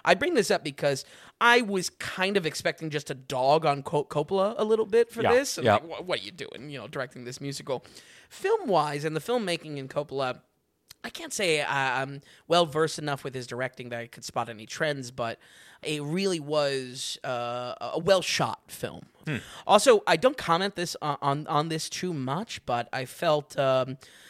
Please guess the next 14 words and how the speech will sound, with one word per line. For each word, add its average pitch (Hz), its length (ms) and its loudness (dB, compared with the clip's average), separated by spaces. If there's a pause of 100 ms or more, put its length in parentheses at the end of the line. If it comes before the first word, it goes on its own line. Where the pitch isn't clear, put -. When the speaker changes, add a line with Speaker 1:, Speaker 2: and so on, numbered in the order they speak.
(160)
Speaker 1:
that 143 160 0
the - 140 -18
upscaling 247 760 -2
and 147 120 -4
the 139 60 -4
digital 165 360 -6
copy 160 500 -4
of 120 100 -10
this 127 160 -8
film 123 300 -6
was 123 200 -8
very 214 400 -4
good 170 220 -6
looking. - 400 -10